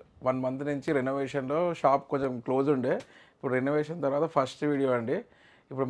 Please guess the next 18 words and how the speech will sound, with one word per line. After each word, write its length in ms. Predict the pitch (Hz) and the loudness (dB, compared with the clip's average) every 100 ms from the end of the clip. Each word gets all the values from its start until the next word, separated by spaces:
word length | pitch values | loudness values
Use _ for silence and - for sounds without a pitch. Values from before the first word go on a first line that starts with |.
| 127 | 0
మళ్ళీ 180 | 135 139 | 0 -2
కస్టమర్స్ 460 | 127 - 135 131 135 | -2 -2 -4 -2 -4
అందరికీ 380 | 127 131 120 160 208 - - - _ 131 | -4 -6 -4 -4 -6 -10 -20 -20 _ -8
ఈ 60 | 127 131 | -4 -2
గుడ్ 160 | 123 143 | 0 0
న్యూస్ 220 | 143 143 131 127 | 0 0 0 0
ఏంటి 220 | 127 135 127 | -2 -2 -2
అంటే, 220 | 123 151 208 247 - _ - 127 | -2 -4 -4 -6 -18 _ -16 -6
ఆ, 40 | 123 123 123 120 117 127 | -4 -2 -2 -2 -2 6
ఇయర్ 180 | 156 165 | 8 8
ఎండ్ 140 | 160 - | 4 2
సేల్‌తో 280 | 147 139 147 147 | 2 4 0 2
పాటు 180 | 139 180 156 | 2 2 2
రెనోవేషన్ 580 | 139 143 151 147 151 143 135 | 2 2 2 2 -2 0 -2
సేల్, 200 | 127 101 - _ _ _ _ _ - 127 | -2 -6 -18 _ _ _ _ _ -2 0
రెండు 200 | 131 160 156 | 2 0 2
సేల్స్ 260 | 147 143 - 139 | 0 0 -2 -2
కలిపి 320 | 131 - 175 | -2 -2 -4